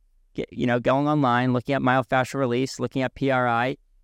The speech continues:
and, you know, getting some tennis balls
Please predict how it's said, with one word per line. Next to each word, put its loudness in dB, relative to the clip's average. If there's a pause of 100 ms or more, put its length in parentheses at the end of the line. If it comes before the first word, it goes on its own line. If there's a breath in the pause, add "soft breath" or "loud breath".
(160)
and, 0
you 0
know, 4
getting 2
some -2
tennis 0
balls 0